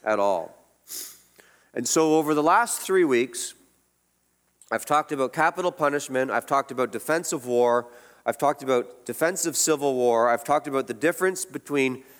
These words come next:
self-defense and revenge, and now I've spent a little bit of time about pac-, talking about pacifism. And what I've tried to point out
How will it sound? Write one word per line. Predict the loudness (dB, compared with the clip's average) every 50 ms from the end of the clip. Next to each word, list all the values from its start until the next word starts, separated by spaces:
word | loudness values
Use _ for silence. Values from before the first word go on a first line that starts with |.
| _ _ _ _ _
self-defense | -4 0 2 4 4 4 2 0 -4 -6 -4 0 0 2 2 0 0 -2 -2 -4 -4 -4 -6 -10 _ -20 -20 -20 -20 -20 _ _ _ _ -2
and | 0 2 2 0 -2 -6 -10 -8
revenge, | -4 -4 -4 0 0 2 2 2 2 0 -2 -4 -8 -8 -4
and | -2 -2 0
now | 2 2 2 2
I've | 2 0 -2
spent | -4 -4 -4 -4 -2 -2
a | -2
little | 0 0 0 2
bit | 2 0 0
of | 0 -2
time | -2 -2 0 0 0 0 -2 -6 -12 -20 -20 _ _ _ _
about | -4 0 0 0 0 0
pac-, | -2 -2 -2 -2 -2 -6 -12 -8 -4
talking | -2 -2 -2 -2 -4 -6
about | -6 -6 -6 -4
pacifism. | -4 -4 -4 -4 -8 -12 -10 -10 -10 -10 -10 -12 -16 -20 _ _ _ _ _ _ _ _ _ _ _ _ _ _ _ _ _ _ _ _ -2
And | 0 2
what | 4 2
I've | 2 0
tried | 0 0 0 0 0
to | -2
point | -4 -2 0 2 2 2
out | 2 2 0 0 -2